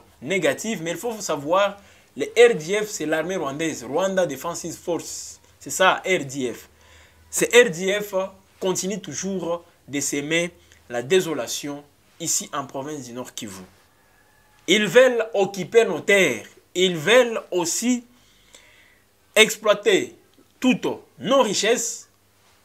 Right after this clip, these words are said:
au bénéfice du Rwanda. C'est ce qu'ils veulent faire, mesdames et messieurs. Alors, tout ce qu'ils sont en train de, nous men-, de, de faire comme guerre aujourd'hui en République démocratique du Congo, ça n'a rien à voir des objectifs politiques. C'est pas ça.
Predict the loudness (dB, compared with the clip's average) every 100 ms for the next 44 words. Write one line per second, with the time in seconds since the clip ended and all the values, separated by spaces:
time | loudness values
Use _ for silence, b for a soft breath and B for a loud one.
0 | _ 0 2 4 0 0 -4 -6 -2 -2
1 | -2 -10 -8 -8 -8 -14 -18 _ _ -8
2 | -4 -4 -4 -6 -2 -4 -2 -2 0 -2
3 | -4 -4 -4 -12 -12 -12 -14 b b b
4 | -2 -2 0 -4 -4 -6 0 0 2 -2
5 | -2 -2 -2 -4 -4 -2 -2 B B -8
6 | -2 2 2 2 -2 0 2 2 -2 -6
7 | -4 -4 -4 -10 -8 -6 -6 -8 -10 -10
8 | -12 -12 -10 -8 -10 b b b 2 2
9 | 6 6 6 4 0 6 6 6 0 -6
10 | -6 -8 -8 -10 -8 -10 -8 -6 -8 -8
11 | -8 0 2 2 0 -8